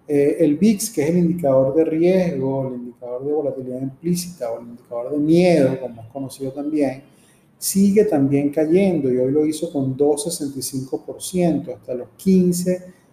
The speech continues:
con cero siete, pero durante la sesión de hoy alcanzó su nivel más bajo en el año con catorce cincuenta puntos. Y recuerden, como les he dicho,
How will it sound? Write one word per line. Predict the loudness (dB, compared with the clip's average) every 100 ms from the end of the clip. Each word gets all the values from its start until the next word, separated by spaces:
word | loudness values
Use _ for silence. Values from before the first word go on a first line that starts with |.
| _ _
con | -6 -2 -2
cero | -2 -2 -2
siete, | 0 4 6 4 -2 -2
pero | 4 6 6 6
durante | 4 2 0 -2
la | -2
sesión | -4 -10 -6 -6 -2
de | 0
hoy | 4 2 0 -6 -18 _ _
alcanzó | -4 -4 -2 -4 -4 -4 -4 -4
su | -4 -4
nivel | -2 -2
más | -4 -6
bajo | -6 -4 -4
en | -4
el | -2
año | -2 -4 -6
con | -8 -10
catorce | -10 -16 _ 4 6 4 0 -4 -4 -6 -14 _ _
cincuenta | -6 -2 -2 0 0 0 -2 -8 -6
puntos. | 0 2 2 -4 -12
Y | -12
recuerden, | -14 -4 -2 -2
como | -4 -4
les | -4 -4
he | 0
dicho, | 0 0 -6 -12